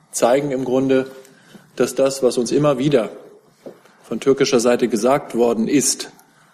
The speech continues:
dass nämlich die türkische Justiz unabhängig sei und schon selber am besten wisse, und zwar völlig unabhängig von der türkischen Regierung, wie es jetzt weitergehen könne.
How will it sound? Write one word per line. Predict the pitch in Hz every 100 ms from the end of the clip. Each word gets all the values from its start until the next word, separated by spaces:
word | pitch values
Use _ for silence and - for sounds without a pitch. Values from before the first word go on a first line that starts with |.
| - - - - _
dass | 120 113
nämlich | 123 120 117
die | - 113 113 -
türkische | 143 151 147 135
Justiz | 127 123 - 147 151 - - - _ _
unabhängig | - 170 151 - 139 139 131
sei | 131 131 139 143 - - _ _ _ _ _ _ _ -
und | 120 123 131
schon | - 135 123 123
selber | 113 131 135
am | 123
besten | 123 143 - 135
wisse, | 123 135 139 135
und | 120
zwar | - 123
völlig | - 135 131
unabhängig | 127 123 117 127 120
von | 123
der | 120 113
türkischen | 127 123 123
Regierung, | 117 110 123 123 117
wie | 120
es | 120
jetzt | 120 -
weitergehen | 131 131 117 113 107
könne. | 113 98